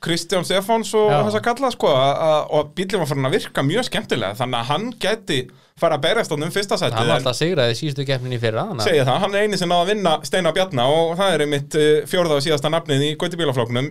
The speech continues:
Speaker 1: Steingrímur Bjarnason á strumpnum sínum. Ég meina, það hljóta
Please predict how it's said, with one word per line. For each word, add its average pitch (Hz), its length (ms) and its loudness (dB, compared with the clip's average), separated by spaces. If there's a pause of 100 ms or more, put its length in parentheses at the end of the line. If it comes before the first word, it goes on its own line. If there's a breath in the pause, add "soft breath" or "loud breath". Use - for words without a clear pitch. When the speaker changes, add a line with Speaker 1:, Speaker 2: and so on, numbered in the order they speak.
Speaker 1:
Steingrímur 160 400 -4
Bjarnason 147 580 0
á 160 220 0
strumpnum 175 560 -2
sínum. 127 320 0 (600 loud breath)
Ég 135 140 0
meina, 135 220 0
það 147 240 -4
hljóta 160 320 2